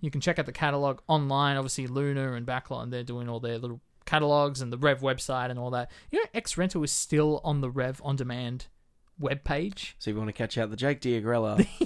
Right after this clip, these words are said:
Speaker 1: <laughs>
Speaker 2: hit documentary X Rental,
Speaker 1: Uh,
Speaker 2: check it out on the Revelation Film Festival page.
Speaker 1: Yeah, well, it's, it's like a subsection. It's like, it's a thing on their website, and you click and it takes you to a different website.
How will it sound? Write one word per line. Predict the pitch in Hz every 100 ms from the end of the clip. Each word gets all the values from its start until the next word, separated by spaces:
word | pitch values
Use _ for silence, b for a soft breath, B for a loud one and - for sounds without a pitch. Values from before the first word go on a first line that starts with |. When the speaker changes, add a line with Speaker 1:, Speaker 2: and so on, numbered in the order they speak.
| - 403
Speaker 1:
<laughs> | - 381 - - -
Speaker 2:
hit | - 208 -
documentary | 123 - 127 143 - 113 -
X | - 214 - -
Rental, | 120 151 160 - - 135 - _
Speaker 1:
Uh, | 151 151 147 143
Speaker 2:
check | 135 131
it | 113
out | 117 -
on | 113
the | 117
Revelation | 123 120 120 110 110
Film | - 113
Festival | 117 113 - 123 123 b b b b b _ -
page. | - 302 349 - - _ _ _ - _
Speaker 1:
Yeah, | 202 240
well, | 180 170
it's, | -
it's | 165 214
like | 190
a | 175
subsection. | - 180 175 - 151 - 143
It's | 175
like, | 170
it's | 165 151
a | 151 143 _
thing | - - 202 214 208 190
on | 165
their | 156 135
website, | 135 - 139
and | 131
you | 131
click | - 165
and | 139
it | 120
takes | 147 -
you | 135
to | 131
a | 127
different | 131 120
website. | 113 117 107 117